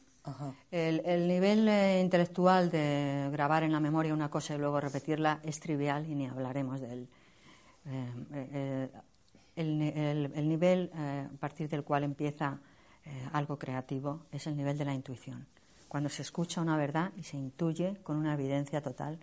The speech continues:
Speaker 2: que aquello es verdad. Cuando se intuye, eh, de esa manera, con evidencia total, que ya no hay discusión ni dudas, eh, entonces se abre un camino, eh, a-, hacia,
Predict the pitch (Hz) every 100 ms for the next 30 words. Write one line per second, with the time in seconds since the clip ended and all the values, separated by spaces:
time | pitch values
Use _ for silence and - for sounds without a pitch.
0 | - - - - 139 143 135 123 123 -
1 | _ _ _ _ _ _ _ - 143 139
2 | 139 131 147 151 156 147 - 143 143 139
3 | 156 139 139 131 151 190 - 156 139 131
4 | 131 139 147 139 165 127 131 170 _ _
5 | _ 143 135 139 127 131 - 135 147 139
6 | 139 143 143 139 147 147 143 190 - -
7 | - _ - - - 147 139 151 139 147
8 | 143 156 156 143 151 143 143 139 131 127
9 | 139 151 - _ _ _ - 131 117 123
10 | 170 - 123 135 127 - 123 123 127